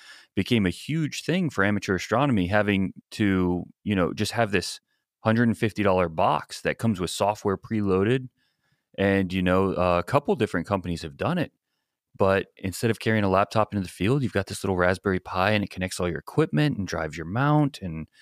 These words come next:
you know, really does everything for you and eliminates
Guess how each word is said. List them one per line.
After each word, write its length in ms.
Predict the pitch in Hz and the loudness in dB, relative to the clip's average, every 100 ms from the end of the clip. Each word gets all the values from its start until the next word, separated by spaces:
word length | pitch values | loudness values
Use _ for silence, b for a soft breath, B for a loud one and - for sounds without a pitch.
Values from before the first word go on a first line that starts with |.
| b b b b - | b b b b -2
you 80 | 113 | 0
know, 160 | 87 - | 0 0
really 300 | 104 139 95 | 2 4 2
does 380 | 80 82 80 - - | 2 0 -2 -6 -2
everything 580 | 135 220 180 90 85 | 0 0 0 -2 -2
for 280 | 82 - 85 | -2 -2 0
you 340 | 82 82 87 107 - | 2 0 -2 -6 -4
and 380 | 90 87 82 - | -2 -2 -4 -6
eliminates 720 | 87 101 175 143 110 - - | -2 0 2 0 0 -6 -12